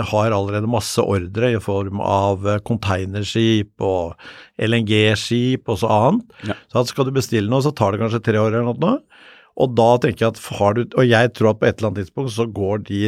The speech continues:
Speaker 1: ratene helt amok, altså.
Speaker 2: Ja, i, det er jo godt veddemål. Altså, i løpet av en treårsperiode så går de, eh, som,
Speaker 1: Ja, ja.
Speaker 2: så får du noen
Speaker 1: Og, og
Speaker 2: kuler.
Speaker 1: du kan si at det, det er jo, det er jo da du skal, eh, når alle skal,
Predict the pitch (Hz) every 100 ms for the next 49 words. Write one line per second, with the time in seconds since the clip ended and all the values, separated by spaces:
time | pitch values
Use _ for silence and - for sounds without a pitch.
0 | 107 90 76 _ 101 117 110 - _ -
1 | 95 95 - _ _ - - 101 98 _
2 | - 90 87 95 95 101 123 135 135 135
3 | 123 131 120 120 117 117 101 127 110 107
4 | 98 101 92 98 95 90 82 92 87 98
5 | 113 87 85 104 110 104 107 110 107 123
6 | 147 156 160 151 123 117 95 117 156 147
7 | 143 151 147 147 131 120 - 143 131 120
8 | 117 123 120 120 117 101 110 110 - 120
9 | 117 120 117 113 110 127 - 120 92 104
10 | 104 110 104